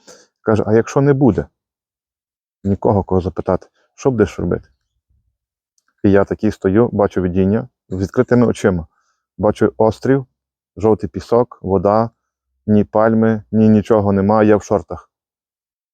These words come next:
Думаю, і я собі вже зразу уявляю, що буде ж-, жарко зараз, сонце спече мене.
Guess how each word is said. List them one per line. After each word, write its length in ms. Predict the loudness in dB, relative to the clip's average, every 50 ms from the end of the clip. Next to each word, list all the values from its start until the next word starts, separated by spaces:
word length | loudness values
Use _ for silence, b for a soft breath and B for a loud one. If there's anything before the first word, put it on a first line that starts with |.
| _ -4
Думаю, 360 | 0 2 4 4 4 4 2
і 80 | 2 2
я 140 | 2 2 2
собі 180 | 0 0 -2
вже 220 | 0 2 2 2 4
зразу 280 | 4 2 2 2 0
уявляю, 440 | 2 2 2 4 4 2 0 0 -2
що 120 | -2 -4
буде 260 | -4 -2 0 0 0 0
ж-, 120 | -2 -4 -12
жарко 400 | -6 -2 -2 -2 -2 -4 -8 -12
зараз, 380 | -8 -6 -6 -6 -6 -8 -14 _ _ _ _ _ _
сонце 320 | -2 -2 0 0 -2 -4
спече 380 | -6 -6 -8 -6 -2 0 0 0
мене. 280 | 2 0 0 -2 -4